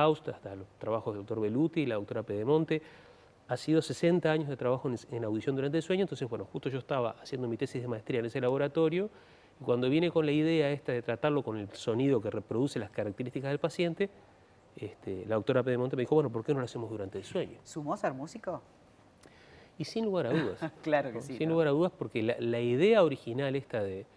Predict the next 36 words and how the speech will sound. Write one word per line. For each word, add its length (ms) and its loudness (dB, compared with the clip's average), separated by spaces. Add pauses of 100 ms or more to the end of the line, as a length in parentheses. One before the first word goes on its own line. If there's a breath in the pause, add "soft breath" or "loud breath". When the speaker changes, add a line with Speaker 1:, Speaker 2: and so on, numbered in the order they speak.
(420 soft breath)
Speaker 1:
sintetizar 460 0
sonidos 440 0
que 120 -6
fueran 300 -2
iguales 580 2 (500)
a 100 -4
los 100 -6
que 80 -12
escuchaba 340 -4
el 60 -4
paciente, 540 -2 (180)
eh, 260 -8
apareció 400 0
en, 320 -6 (520)
en 100 -6
el 80 -6
estudio 260 -2
de 60 0
grabación. 400 -8 (260)
Speaker 2:
Antes 240 -2
de 80 -2
cerrar 220 0
esta 180 -4
nota 300 -2
tan 160 -4
interesante, 680 -4
quiero 200 -6
invitarlos 540 -2
el 140 -10
trece 640 -6
de 100 -8
octubre 320 -6
al 80 -6
Solís, 320 -8
¿por 280 -4
qué? 180 -10